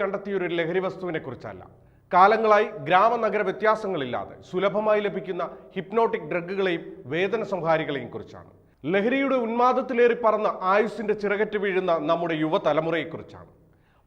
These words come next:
വൈറ്റ്നറിലും കഞ്ചാവ് ചേർന്ന മിഠായിലും, എന്തിനേറെ പറയുന്നു, സൈക്കിൾ ട്യൂബ് സൊല്യൂഷനിലും അടങ്ങിയിരിക്കുന്ന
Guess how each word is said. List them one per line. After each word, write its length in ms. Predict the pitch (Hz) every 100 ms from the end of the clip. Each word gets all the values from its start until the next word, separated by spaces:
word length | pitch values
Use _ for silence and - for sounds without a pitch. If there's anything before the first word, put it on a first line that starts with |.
| 143
വൈറ്റ്നറിലും 580 | 202 208 247 240 247 233 214
കഞ്ചാവ് 380 | 208 240 240 233
ചേർന്ന 220 | 220 214 214
മിഠായിലും, 460 | 214 208 208 202 202 196
എന്തിനേറെ 400 | 190 214 214 202 196
പറയുന്നു, 320 | 190 185 160 -
സൈക്കിൾ 320 | 190 196 233 -
ട്യൂബ് 240 | 220 202 214
സൊല്യൂഷനിലും 560 | 196 214 214 214 208 190
അടങ്ങിയിരിക്കുന്ന 560 | 185 190 196 190 175